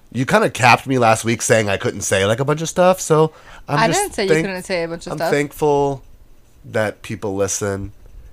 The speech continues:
Speaker 1: and I'm thankful for the wealth of content that we have coming this month, which we'll talk about later. And I just hope we're feeling better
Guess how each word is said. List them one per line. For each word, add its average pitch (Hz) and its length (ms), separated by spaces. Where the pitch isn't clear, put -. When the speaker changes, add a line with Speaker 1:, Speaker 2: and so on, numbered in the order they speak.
Speaker 1:
and 92 100
I'm 90 100
thankful 98 400
for 95 260
the 90 440
wealth 104 420
of 98 120
content 98 640
that 85 160
we 90 140
have 92 380
coming 92 440
this 90 200
month, 98 400
which 90 200
we'll 85 100
talk 80 260
about 80 160
later. 120 320
And 101 220
I 98 80
just 101 220
hope 101 380
we're 87 720
feeling 104 460
better 87 460